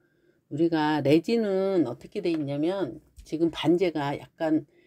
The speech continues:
그 언덕이 되어 있잖아요. 그래서 레진을 부었을 때, 음, 흘러내릴 수 있어요. 그래서 여러분들이 그 대용으로 노얄 코트를 한 네 번에서 한 다섯 번 정도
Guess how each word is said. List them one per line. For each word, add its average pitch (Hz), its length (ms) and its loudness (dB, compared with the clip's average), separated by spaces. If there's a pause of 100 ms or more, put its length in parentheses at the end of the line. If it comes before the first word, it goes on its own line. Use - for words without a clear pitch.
(280)
그 - 200 -18
언덕이 185 480 2
되어 123 280 -8
있잖아요. 120 680 -6
그래서 170 380 -4
레진을 180 460 -2
부었을 139 460 -10
때, 135 580 -2 (1600)
음, 120 280 -4
흘러내릴 302 680 4
수 - 160 -18
있어요. - 320 -20 (580)
그래서 156 520 -6
여러분들이 131 800 -2 (400)
그 139 340 -6
대용으로 175 840 0 (200)
노얄 180 380 -2
코트를 147 680 -8 (180)
한 147 260 -4 (680)
네 151 160 2
번에서 160 360 -2
한 139 120 -6
다섯 - 320 -10
번 127 200 -8
정도 - 320 -20